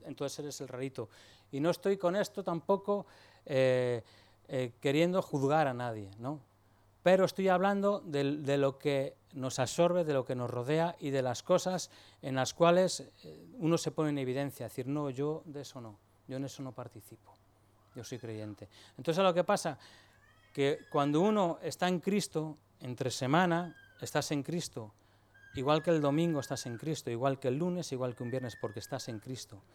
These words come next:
Entonces, lo que uno no puede pensar es que viene a la iglesia, y, y hay que tener mucho cuidado con esta palabra que estoy diciendo, no quiero que nadie me inte-, me interprete. Quizás seas una persona que llega por primera vez y te está sonando a juicio, no.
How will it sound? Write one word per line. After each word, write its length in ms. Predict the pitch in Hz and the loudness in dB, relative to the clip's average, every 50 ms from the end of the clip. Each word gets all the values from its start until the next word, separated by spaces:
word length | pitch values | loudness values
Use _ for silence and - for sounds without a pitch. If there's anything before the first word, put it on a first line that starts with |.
| _ - - _ _ | _ -20 -20 _ _
Entonces, 200 | _ - 151 151 | _ 0 2 4
lo 160 | 156 151 151 | 4 2 2
que 100 | - 156 | 2 2
uno 200 | 160 175 185 185 | 2 2 2 2
no 160 | 185 180 175 | 2 0 2
puede 240 | - 180 180 175 175 | 4 4 6 6 6
pensar 420 | 170 - 170 156 - - 175 165 160 | 4 4 0 0 2 2 2 2 2
es 140 | 156 - | 0 -4
que 220 | - - 151 135 120 - - - - - - _ _ _ | -4 -6 -6 -6 -6 -10 -20 -20 -20 -20 -20 _ _ _
viene 240 | - 131 139 147 151 | -4 -2 0 2 2
a 60 | 151 | 2
la 100 | 151 147 | 2 2
iglesia, 480 | 147 143 151 170 180 165 - 185 175 - | 2 2 4 2 2 4 2 0 0 0
y, 240 | - 160 143 151 156 _ - | -2 -4 -4 -4 -4 _ -2
y 140 | 143 143 147 | 0 4 6
hay 140 | 156 175 180 | 6 6 6
que 100 | 202 180 | 2 0
tener 220 | 190 190 196 190 | 0 0 0 2
mucho 340 | 190 190 175 - - 170 - | 0 0 -2 -2 -4 -6 -2
cuidado 300 | - 170 165 185 185 170 | 0 2 4 4 4 4
con 160 | - 160 160 | 2 0 0
esta 180 | 165 - - 156 | 0 -2 -2 -2
palabra 320 | 147 156 156 156 151 151 | 0 2 2 2 2 0
que 60 | 139 | -2
estoy 240 | 139 - - 147 135 | -4 -6 -4 -4 -4
diciendo, 340 | 131 113 - 160 156 147 131 | -2 -2 -2 -2 0 0 0
no 140 | 135 139 131 | -2 -2 0
quiero 180 | 147 143 147 | 0 -2 0
que 80 | 131 139 | -2 -2
nadie 240 | 135 139 139 139 131 | -2 -2 -2 -2 -4
me 80 | 131 | -6
inte-, 260 | 123 123 117 - 120 110 | -8 -8 -8 -8 -8 -8
me 220 | 127 - 165 131 | -8 -8 -8 -8
interprete. 640 | 120 117 - 117 110 - - 147 151 147 - 110 98 - - - - - - - | -8 -6 -6 -8 -6 -2 -2 -2 -2 -2 -4 -8 -8 -10 -18 -20 -20 -20 -20 -12
Quizás 260 | - 117 - 147 139 - | -12 -4 0 2 2 2
seas 240 | 147 143 127 - | 2 -2 -2 -2
una 220 | 143 143 139 135 - | -2 -2 -2 0 0
persona 440 | 139 127 - - 156 156 143 123 113 | -2 -4 -2 -2 -2 -2 -2 -2 -4
que 120 | 123 117 | -4 -2
llega 240 | 123 131 127 135 - | 0 0 0 0 0
por 160 | 139 135 127 | 0 -2 -2
primera 320 | - 135 131 135 131 139 | -2 -2 0 2 2 2
vez 280 | 139 156 165 165 - - - - - - - - _ - | 4 4 2 0 -2 -8 -20 -20 -20 -20 -20 -20 _ -10
y 80 | 127 | -8
te 120 | 120 - 123 | -4 -2 -4
está 180 | - - 143 | 0 0 -2
sonando 340 | - - 143 135 135 127 123 | 0 0 -2 0 0 0 0
a 40 | 117 | -2
juicio, 500 | - - 165 165 151 - - 123 117 117 | 0 2 2 2 2 0 -4 -4 -2 -2
no. 400 | 117 123 135 143 147 135 113 | -2 0 2 4 4 2 2